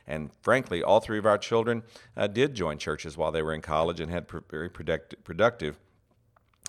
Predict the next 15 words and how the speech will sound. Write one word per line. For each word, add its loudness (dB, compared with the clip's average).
uh, 6
church 0
life 2
during -2
that -8
time. -4
And -2
then 4
finally, 8
I 6
concluded 2
last 4
week -2
by 0
saying -2